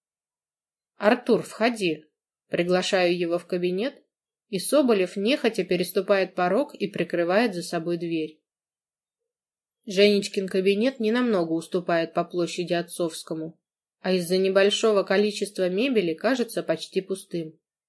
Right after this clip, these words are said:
Стол в кабинете огромный,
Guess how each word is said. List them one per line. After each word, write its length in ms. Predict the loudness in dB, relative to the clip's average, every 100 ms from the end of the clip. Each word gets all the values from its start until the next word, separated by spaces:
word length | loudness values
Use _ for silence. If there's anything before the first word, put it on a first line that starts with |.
| _ _ _ _ _
Стол 380 | -20 0 2 2
в 100 | 0
кабинете 540 | -2 0 0 0 2
огромный, 680 | 2 2 0 -2 -4 -10 -14